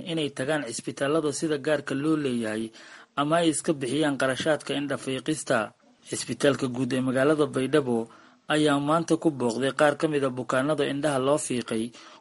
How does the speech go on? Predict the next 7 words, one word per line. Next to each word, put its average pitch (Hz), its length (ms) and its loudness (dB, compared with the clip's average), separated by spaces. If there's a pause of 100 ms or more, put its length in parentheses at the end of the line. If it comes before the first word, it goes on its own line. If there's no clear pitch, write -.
waxayna 160 360 4
muujiyeen 135 440 -2
inay 151 320 0
aad 156 160 2
ugu 156 160 -4
faraxsan 139 480 0
yihiin 143 360 0